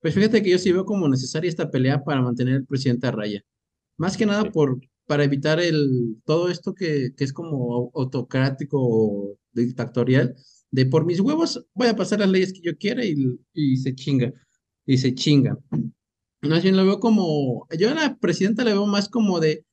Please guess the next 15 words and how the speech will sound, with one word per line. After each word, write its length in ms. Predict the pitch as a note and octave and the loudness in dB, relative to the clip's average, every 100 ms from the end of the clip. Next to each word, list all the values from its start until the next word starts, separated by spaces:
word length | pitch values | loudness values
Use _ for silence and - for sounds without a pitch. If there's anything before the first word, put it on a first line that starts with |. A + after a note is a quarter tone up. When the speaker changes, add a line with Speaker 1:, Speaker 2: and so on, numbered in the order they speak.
| _ | _
Speaker 1:
"No 160 | B3+ D#4+ | -6 -4
mames, 260 | E4+ C#4+ | 2 4
güey, 140 | A#3+ - | 6 6
¿cómo 200 | C#4 C4+ | 6 6
es 80 | - | 6
posible 500 | A#3 A#3 B3 A#3+ A#3 | 0 0 0 0 2
que, 300 | F#3+ E3+ - | 2 2 -2
que 80 | |
estés 200 | F#3+ C4 | -2 0
haciendo 240 | B3 A3+ A3 | 0 0 0
estas 220 | G#3+ G3 | -2 -2
pendejadas?". 680 | A3 G#3+ A3 C4 C4 B3 - _ _ | -4 -2 0 0 0 -2 -6 _ _
Así 320 | D#3 D3+ G#3+ G#3+ | -2 4 4 4
como 220 | A3+ F#3+ | 2 2
muy 720 | F3+ G3+ G#3+ G#3+ G#3 E3+ | 2 2 2 2 0 -2